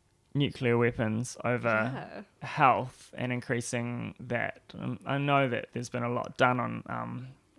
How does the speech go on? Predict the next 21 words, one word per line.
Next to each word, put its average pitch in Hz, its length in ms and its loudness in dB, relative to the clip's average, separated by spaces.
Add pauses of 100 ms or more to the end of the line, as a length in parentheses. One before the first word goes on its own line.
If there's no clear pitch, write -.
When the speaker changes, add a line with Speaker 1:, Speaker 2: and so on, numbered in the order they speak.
(260)
Speaker 1:
uh, 113 340 -8 (220)
in 117 80 -6
health, 123 500 -2 (520)
but, 123 420 4
um, 117 600 0 (240)
when 135 160 2
you 131 60 4
look 139 180 4
at - 60 -2
the 123 60 0
numbers, 127 680 0 (520)
it's 143 200 4
essentially 143 500 2
prioritizing 127 880 4 (680)
jeopardizing, 127 1000 4 (560)
uh, 117 420 2 (380)
whole 131 240 4
population 123 960 0 (1000)
and 123 140 -2
human 120 320 0
destruction 117 760 -4